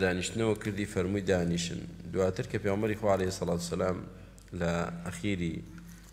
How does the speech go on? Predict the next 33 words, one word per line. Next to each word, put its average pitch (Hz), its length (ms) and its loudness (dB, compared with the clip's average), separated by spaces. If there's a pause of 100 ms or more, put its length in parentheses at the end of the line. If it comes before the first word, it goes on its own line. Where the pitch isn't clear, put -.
(160)
ژیانیدا 87 640 4 (840)
کە 101 120 0
بە 95 140 2
دانیشتنەوە 95 520 2
دەیکرد، 98 320 2
ئەبوو 90 240 0
بەکر 110 240 2 (920)
لە 92 100 8 (220)
تەنیشتیەوە 95 560 2
وەستا 95 320 4 (100)
بوو، 104 200 0 (1160)
لە 82 100 4 (180)
تەنیشت 87 260 -2
پێغەمبەری 87 340 2
خوا 90 160 4
عەلەیهی 82 280 0
سەڵات 80 240 0
و - 100 -8
سەلام، 95 260 2 (1000)
ئێ، 82 560 2
یعنی، 85 140 0
ئەبوو 87 140 2
بەکر 87 220 -2
لە 87 80 6 (100)
ڕاستی 90 360 2
بوو، 107 200 -2 (540)
بە 104 80 6 (100)
پێوە 127 300 6
نوێژی 85 340 2
دەکرد 104 340 0
و 123 240 0 (140)
ئەویش 120 260 2 (140)
تەسمیعی 92 540 0